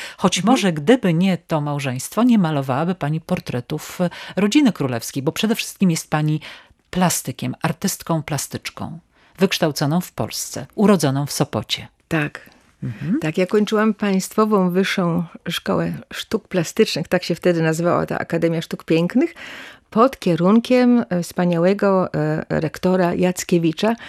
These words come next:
Speaker 2: ale on był wtedy nastawiony na sztukę nowoczesną, tak zwaną, także malowaliśmy przez sześć lat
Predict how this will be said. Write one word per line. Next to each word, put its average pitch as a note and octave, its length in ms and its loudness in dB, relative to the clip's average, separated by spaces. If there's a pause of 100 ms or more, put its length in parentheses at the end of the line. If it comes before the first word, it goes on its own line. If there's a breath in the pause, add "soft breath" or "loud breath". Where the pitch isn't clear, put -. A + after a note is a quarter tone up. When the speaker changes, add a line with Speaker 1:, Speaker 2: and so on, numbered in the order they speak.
(280 loud breath)
Speaker 2:
ale E3 200 -2
on C#4 240 4
był A#3 160 2
wtedy B3+ 380 0
nastawiony G3+ 800 0
na F#3 360 0
sztukę - 320 -2
nowoczesną, F#3+ 880 0
tak D#3+ 180 -4
zwaną, D#3+ 240 0
także F3 240 -2
malowaliśmy F#3+ 640 0
przez - 180 -6
sześć - 440 -2
lat - 240 0